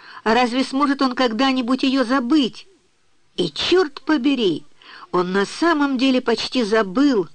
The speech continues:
об этой проклятой брошке. В холле отеля навстречу ему неожиданно попалась Джо Даррелл из журнала People. Они были знакомы давно и относились друг к другу с изрядной долей симпатии,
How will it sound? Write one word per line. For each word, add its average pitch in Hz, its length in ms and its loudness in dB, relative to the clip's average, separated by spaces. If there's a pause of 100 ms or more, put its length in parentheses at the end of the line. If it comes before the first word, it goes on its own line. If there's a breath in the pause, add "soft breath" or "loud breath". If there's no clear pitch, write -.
об 170 200 -4
этой 180 220 0
проклятой 180 600 -2
брошке. 165 640 -4 (1080 loud breath)
В - 160 -10
холле 196 340 2
отеля 220 320 0
навстречу 196 540 -2
ему 190 200 -2
неожиданно 190 580 -2
попалась 208 640 -2
Джо 190 260 0
Даррелл 165 560 -2
из 175 120 -2
журнала 170 400 -2
People. - 460 -8 (420 loud breath)
Они 254 200 2
были 277 200 2
знакомы 262 400 0
давно 214 600 0 (240 soft breath)
и 190 80 0
относились 196 520 -2
друг 190 180 0
к - 20 -8
другу 214 280 0
с - 80 -2
изрядной 196 480 0
долей 208 260 2
симпатии, 196 760 -4